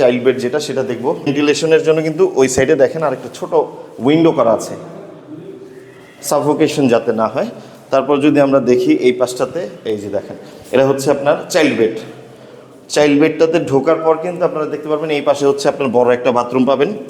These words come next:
হাই কমোডের। এখানে কিন্তু একটা বারান্দা পাবেন, খোলামেলা একেবারে। এই সাইডটা দিয়ে যদি দেখি,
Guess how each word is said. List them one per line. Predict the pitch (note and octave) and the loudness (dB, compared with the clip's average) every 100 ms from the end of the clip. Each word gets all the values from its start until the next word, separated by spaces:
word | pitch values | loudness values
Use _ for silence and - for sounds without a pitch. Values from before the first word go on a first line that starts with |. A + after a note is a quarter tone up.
| - - - - - | -18 -20 -20 -10 -4
হাই | A#2+ | 0
কমোডের। | C3 C3+ C#3 G3 G3+ - - | 0 0 0 0 -4 -10 -6
এখানে | C3+ C#3 | -4 -2
কিন্তু | C3 B2 | 0 -2
একটা | - | -2
বারান্দা | A2+ A#2 A#2+ A2+ | 0 2 2 0
পাবেন, | A2 G#2 - - - - - - - - | 0 -4 -6 -12 -14 -14 -12 -12 -12 -2
খোলামেলা | G3 G3 F3+ D#3 | 4 4 4 4
একেবারে। | C3+ B2+ A#2 A2 G2 - - _ _ _ _ _ _ _ _ - | 2 0 -2 -4 -8 -16 -20 _ _ _ _ _ _ _ _ 0
এই | C3+ | 2
সাইডটা | D3+ C3 D3+ | 2 0 2
দিয়ে | C#3 | 2
যদি | C3 C#3 C3 | 2 0 0
দেখি, | A#2 A2+ | -2 -2